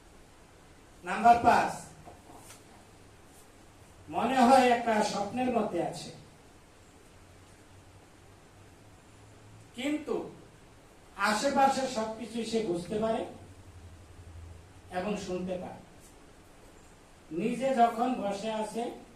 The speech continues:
শুয়ে আছে, সে মনে করে সে স্বপ্নের বিভোর, স্বপ্নের মধ্যে আছে, স্বপ্ন দেখতেছে, কিন্তু আশেপাশের যে লোকজন চলাফেরা করতেছে, কথা বলতেছে,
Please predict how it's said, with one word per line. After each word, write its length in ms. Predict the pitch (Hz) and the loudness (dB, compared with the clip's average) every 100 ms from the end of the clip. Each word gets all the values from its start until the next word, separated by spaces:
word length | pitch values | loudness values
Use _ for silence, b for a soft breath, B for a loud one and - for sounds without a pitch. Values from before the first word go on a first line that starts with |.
| - - - - - - - - - - | -20 -20 -20 -20 -20 -20 -20 -20 -20 -8
শুয়ে 200 | 180 202 | 0 4
আছে, 380 | 240 233 240 247 269 - | 4 2 0 -4 -6 -12
সে 360 | - - 214 269 | -14 -2 4 4
মনে 240 | 269 269 | 6 4
করে 220 | 247 247 220 | 4 0 0
সে 340 | 220 240 220 - - - - - - - | 0 0 0 -6 -16 -20 -20 -20 -20 -6
স্বপ্নের 460 | 190 202 240 240 220 | -2 0 0 0 2
বিভোর, 560 | 202 - 226 240 - - - - | 2 2 2 2 0 -8 -16 -6
স্বপ্নের 420 | 170 185 226 220 | -2 -2 -2 -2
মধ্যে 280 | 220 214 220 | 0 -2 -2
আছে, 340 | 196 220 220 | -2 -2 -4
স্বপ্ন 400 | 196 190 220 214 | -4 -6 -4 -2
দেখতেছে, 580 | 180 180 - 170 - - - - - - - - - - - - - - - | -2 -2 -4 -8 -8 -10 -12 -18 -20 -20 -20 -20 -20 -20 -20 -20 -20 -20 -10
কিন্তু 500 | 220 254 277 285 - - - - - - - | -4 -2 4 4 4 -2 -12 -20 -20 -18 -10
আশেপাশের 960 | 175 175 214 214 277 277 262 220 247 | -8 -4 -4 -2 0 4 6 6 2
যে 120 | 220 214 | 4 4
লোকজন 560 | 202 202 202 254 330 - - - - - - - - - - | 4 2 4 4 4 -4 -16 -20 -20 -20 -20 -20 -20 -16 -2
চলাফেরা 500 | 196 220 214 220 220 | 2 2 4 2 2
করতেছে, 560 | 220 - 220 220 214 208 | 0 -2 -4 -2 -2 0
কথা 240 | 180 190 | 0 0
বলতেছে, 640 | 208 208 208 214 - 214 | 2 2 2 0 -2 -2